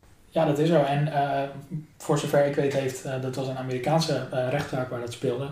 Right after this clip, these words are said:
heeft de rechter geoordeeld dat, eh, een, een A I inderdaad geen, eh, niet dat soort rechten, eh, kan hebben. Eh, een A I kan geen, eh, uitvinder zijn van een,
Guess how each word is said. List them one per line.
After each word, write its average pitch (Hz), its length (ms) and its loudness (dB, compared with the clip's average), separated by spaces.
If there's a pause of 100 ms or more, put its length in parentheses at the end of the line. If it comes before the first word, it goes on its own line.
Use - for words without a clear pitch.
(380)
heeft 135 160 -2
de - 60 -2
rechter 156 240 6
geoordeeld 127 420 0
dat, 123 180 -2
eh, 131 60 0
een, 127 440 -2
een 123 320 -6
A 123 200 -6
I 123 220 -6 (360)
inderdaad 127 440 -2
geen, 170 440 4
eh, 131 100 -4 (280)
niet 151 160 4
dat 117 140 0
soort 120 160 -4
rechten, 127 320 -2
eh, 123 280 -10 (140)
kan 123 180 -4
hebben. 131 340 0 (520)
Eh, 127 120 -4 (220)
een 127 100 -8
A 127 180 -6
I 131 140 -2
kan 120 180 -8
geen, 131 280 -4
eh, 123 240 -6
uitvinder 127 380 -8
zijn 117 240 -4
van 120 120 -6
een, 117 240 -10